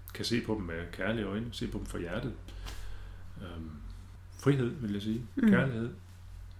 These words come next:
Speaker 1: har det givet mig. Og så er det ekstremt udfordrende og hårdt og smertefuldt og sorgfuldt at gå alle de der processer igennem igen og igen.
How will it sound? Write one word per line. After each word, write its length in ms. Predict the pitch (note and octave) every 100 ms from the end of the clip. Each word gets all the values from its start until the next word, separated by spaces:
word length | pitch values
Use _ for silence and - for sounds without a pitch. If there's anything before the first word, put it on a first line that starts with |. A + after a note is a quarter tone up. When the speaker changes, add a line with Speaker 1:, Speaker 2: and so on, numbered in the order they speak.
| - - - -
Speaker 1:
har 80 | G#2+
det 80 |
givet 140 | G#2+ A#2+
mig. 100 | G#2+ - - - - - - -
Og 80 |
så 120 | A#2 C3
er 80 |
det 280 | A2 G#2+ G#2
ekstremt 500 | A2 - - A#2 G2+
udfordrende 540 | G#2+ A2 G#2+ G2+ F#2 F2
og 60 |
hårdt 220 | F#2 G2+ G#2+
og 160 | G2+
smertefuldt 600 | - F#2+ G#2 G2+ F#2+ G2+
og 80 | F#2
sorgfuldt 500 | - F#2+ G2+ G2 F#2 F#2
at 60 | F2+
gå 140 | F#2
alle 200 | F2+ G2+
de 80 | G2+
der 120 | F2 F2+ - -
processer 400 | G2 G#2 G2+ F#2
igennem 280 | G2 F#2+
igen 240 | F2 F2+ G2
og 60 | F#2+
igen. 180 | F#2